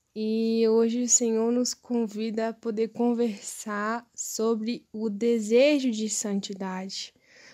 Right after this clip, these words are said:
o desejo de verdadeiramente buscar o céu aqui na terra.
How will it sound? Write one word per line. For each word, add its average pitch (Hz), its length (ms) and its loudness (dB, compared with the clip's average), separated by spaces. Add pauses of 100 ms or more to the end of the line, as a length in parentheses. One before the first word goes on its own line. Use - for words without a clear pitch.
(180)
o - 40 -12
desejo 208 460 0
de 214 160 0
verdadeiramente 247 1400 4
buscar 208 640 -6
o 220 60 -2
céu 180 680 -2
aqui 220 460 -2
na 254 180 6
terra. 190 640 -6